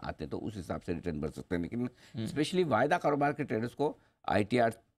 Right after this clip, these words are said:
Speaker 1: तीन भरना है और
Speaker 2: हम्म।
Speaker 1: कैपिटल गेन अगर आपने कमाया, तो आईटीआर टू भरना है।
Speaker 2: ठीक
Speaker 1: ये
Speaker 2: है।
Speaker 1: ध्यान में रखिए।
Speaker 2: हम्म।
Speaker 1: हाँ।
Speaker 2: तो कोई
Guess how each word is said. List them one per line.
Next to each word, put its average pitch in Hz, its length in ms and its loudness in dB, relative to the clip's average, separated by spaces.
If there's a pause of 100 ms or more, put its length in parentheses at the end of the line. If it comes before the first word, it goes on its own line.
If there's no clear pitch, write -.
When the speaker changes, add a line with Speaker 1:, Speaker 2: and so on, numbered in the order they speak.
Speaker 1:
तीन 143 220 6
भरना 131 240 2
है 156 100 -6 (300)
और - 60 -4
Speaker 2:
हम्म। - 120 -4
Speaker 1:
कैपिटल 156 340 2
गेन 123 180 2
अगर 113 180 -2
आपने 104 260 -4
कमाया, 82 280 -4
तो - 120 -6
आईटीआर 78 460 -4
टू 143 100 2
भरना 87 320 -10
है। - 80 -16 (320)
Speaker 2:
ठीक - 100 -10
Speaker 1:
ये 107 60 4
Speaker 2:
है। 95 60 4
Speaker 1:
ध्यान 73 180 -4
में 52 120 -12
रखिए। - 280 -16
Speaker 2:
हम्म। - 400 -14
Speaker 1:
हाँ। - 80 -8
Speaker 2:
तो 175 100 -8
कोई 180 260 2